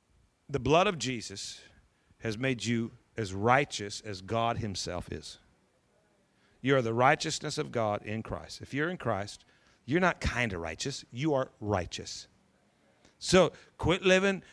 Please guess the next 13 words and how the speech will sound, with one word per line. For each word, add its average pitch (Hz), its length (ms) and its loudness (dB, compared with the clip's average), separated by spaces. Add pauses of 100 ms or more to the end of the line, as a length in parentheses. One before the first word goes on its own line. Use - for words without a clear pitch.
like 147 180 0
you 147 60 -2
gotta 147 320 4 (240)
figure 156 240 6
out 147 140 4
some 156 120 2
way 139 140 2
to 131 80 2
get 117 260 0
saved. 113 420 -2
You 139 220 0
are 123 200 2
saved. 85 440 -8